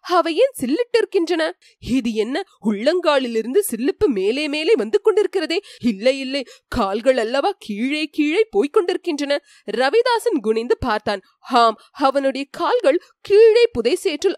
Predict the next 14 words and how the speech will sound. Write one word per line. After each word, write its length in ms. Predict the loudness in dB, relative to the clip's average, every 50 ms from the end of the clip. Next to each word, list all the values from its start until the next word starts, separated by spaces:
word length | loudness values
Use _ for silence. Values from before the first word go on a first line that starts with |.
| -2 -2
அமிழ்ந்து 320 | -2 0 0 0 -2 0
கொண்டிருப்பதை 500 | 2 2 2 2 2 -2 -2 -4 -4 -4
கண்டான். 400 | -4 -4 -6 -6 -4 -4 -4 -4 -6 -10 -20 -8 _
ஒவ்வொரு 600 | 2 4 4 4 2 2 4 6 6 6 4 4
அணுவாக, 640 | 2 0 0 2 2 2 2 2 2 2 4 2 2 0 -2 -8 _
ஒவ்வொரு 540 | 2 2 2 2 2 2 2 4 4 4 4 2 -2
அங்குலமாக 720 | -4 -4 -2 0 0 2 2 0 0 0 0 0 0 0 -2 -4 -6
அவன் 280 | -2 0 0 0 0 -2 -2
கால்கள் 480 | -2 0 0 2 2 2 0 0 -2 _
கீழே 400 | -4 -2 0 0 0 0 0 -2
சேற்றில் 500 | -2 -2 -4 -4 -4 -2 2 2 2 2
மெதுவாக 580 | 2 -2 -4 -2 0 2 2 2 2 2 0
புதைந்து 380 | 0 0 0 0 0 0 0 0
கொண்டிருந்தன. 560 | -2 -2 -4 -2 -4 -4 -4 -4 -4 -4 -6